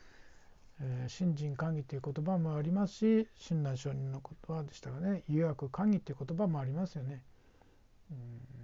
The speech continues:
一人喜ばば二人いる、い-、いると思うべし、見たりいたらば、あー、あー、あー、一人いたらば、あ、一人で喜ばば二人と思うべしですか。二人いたら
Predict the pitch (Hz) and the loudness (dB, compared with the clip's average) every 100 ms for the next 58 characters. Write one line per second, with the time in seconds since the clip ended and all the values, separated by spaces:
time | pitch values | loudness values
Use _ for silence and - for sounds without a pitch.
0 | - - - - 202 185 170 156 160 190 | -14 -16 -10 0 4 6 4 2 0 2
1 | 180 170 - - - 160 156 - 156 175 | 2 0 -4 -8 -2 0 0 -2 -6 -8
2 | - - - - - - 190 - 170 156 | -12 -20 -20 -20 -20 -14 -14 -8 -6 -4
3 | - 156 180 185 170 - - - - - | -2 0 2 2 0 -4 -18 -20 -20 -20
4 | - - 170 170 165 160 151 165 160 190 | -14 -4 0 4 4 4 2 0 4 4
5 | 202 196 - 135 120 131 143 135 71 71 | 4 2 -8 -10 -10 -12 -12 -12 -12 -12
6 | 143 135 135 - 143 139 139 135 131 131 | -14 -16 -20 -20 -20 -18 -18 -16 -12 -10
7 | 127 - 175 123 - - 180 175 143 165 | -12 -10 -8 -8 -8 -2 0 0 -2 -4
8 | 165 190 185 - - - - - - _ | -2 -2 -2 -6 -20 -20 -20 -20 -20 _
9 | _ - - 135 165 - - 175 156 165 | _ -20 -12 -12 -10 -10 0 2 4 4
10 | 151 143 156 185 175 - 156 185 160 175 | 2 0 0 2 2 0 0 0 4 6
11 | 175 131 - 131 - 127 - - - 165 | 6 4 -2 -8 -6 -6 -6 -12 -4 0
12 | 151 143 185 165 | 0 -2 -2 -4